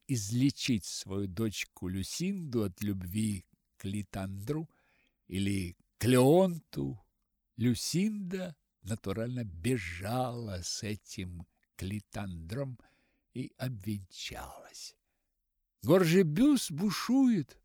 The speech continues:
его надули, его взнуздали, как бекаса. Он швыряет в зубы служанке проклятый орвьетан,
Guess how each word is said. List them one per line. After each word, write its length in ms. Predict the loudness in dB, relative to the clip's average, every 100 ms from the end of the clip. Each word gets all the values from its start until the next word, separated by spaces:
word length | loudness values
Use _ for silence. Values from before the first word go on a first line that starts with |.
| _ _ _ 4
его 220 | 6 8
надули, 800 | 8 8 8 10 8 6 2 -6 _ _ _ _ -10
его 540 | -4 4 6 6 4 -2 -20 _ _ _ -10
взнуздали, 1160 | -6 0 2 0 -4 0 4 6 4 4 2 0 _ _
как 160 | 0 0
бекаса. 1040 | -2 0 2 2 -2 -4 -4 -6 -6 -6
Он 340 | -6 -6 -6 -6
швыряет 760 | -6 -6 -4 -2 -2 -2 -2
в 100 | -2
зубы 500 | -2 2 6 6 4
служанке 800 | -4 -6 -6 -2 -4 -4 -6 -8
проклятый 840 | -8 -10 -10 -6 -4 -4 -6 -8 -6
орвьетан, 1080 | -8 -6 -8 -8 -10 _ 2 2 0 -8